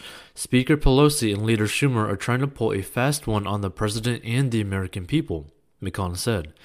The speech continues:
First of all, they're hoping that everyone just forgets about election integrity and big tech.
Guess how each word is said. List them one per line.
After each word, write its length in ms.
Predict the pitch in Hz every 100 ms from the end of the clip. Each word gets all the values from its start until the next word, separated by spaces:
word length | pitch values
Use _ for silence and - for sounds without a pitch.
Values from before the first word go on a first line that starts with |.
| - - _ _
First 240 | 156 170
of 100 | 120
all, 180 | 98 85
they're 200 | 85 104
hoping 300 | 113 123 131
that 140 | 123 -
everyone 300 | 123 143 127
just 200 | 131 -
forgets 340 | 110 113 -
about 220 | 101 101
election 440 | 101 104 101 - 95
integrity 680 | 95 - 151 139 104 104 101
and 160 | 101
big 260 | 92 87 -
tech. 460 | 131 104 - -